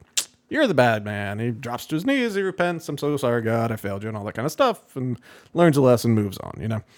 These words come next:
And, uh, but apparently that's in both the Old Testament and in the Quran.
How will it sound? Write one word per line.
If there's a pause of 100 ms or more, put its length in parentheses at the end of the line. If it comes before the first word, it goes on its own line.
(360)
And,
uh, (280)
but
apparently
that's
in (760)
both (500)
the
Old
Testament (640)
and
in
the
Quran.